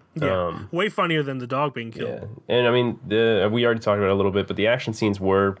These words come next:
Speaker 2: pretty stellar considering. Um, like the one mansion fight scene after the interrogation, that wa-, that
Speaker 1: Mm-hmm.
Speaker 2: was a fantastic fight scene.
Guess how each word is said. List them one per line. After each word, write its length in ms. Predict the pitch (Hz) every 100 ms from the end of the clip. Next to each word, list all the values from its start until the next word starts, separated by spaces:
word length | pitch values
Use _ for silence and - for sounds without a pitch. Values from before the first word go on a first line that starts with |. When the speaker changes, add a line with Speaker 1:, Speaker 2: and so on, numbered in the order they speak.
| _
Speaker 2:
pretty 220 | - 117
stellar 500 | 107 - 95 95 101 104
considering. 600 | 95 - 104 104 104 107 - - - - _ -
Um, 380 | 76 71 71 - _ _ _ _ _ _ _ -
like 200 | 98 95
the 100 | 95
one 240 | 98 92
mansion 520 | 90 90 90 92 90
fight 320 | 90 - 90 -
scene 380 | 98 90 90 85
after 280 | 87 - 85
the 120 | 87
interrogation, 840 | 85 87 85 85 87 85 90 92 - -
that 120 | 95
wa-, 100 | 147
that 120 | 95
Speaker 1:
Mm-hmm. 80 | 92
Speaker 2:
was 120 | 80
a 60 | -
fantastic 640 | - 67 - 78 80 - -
fight 240 | 85 82
scene. 240 | - 87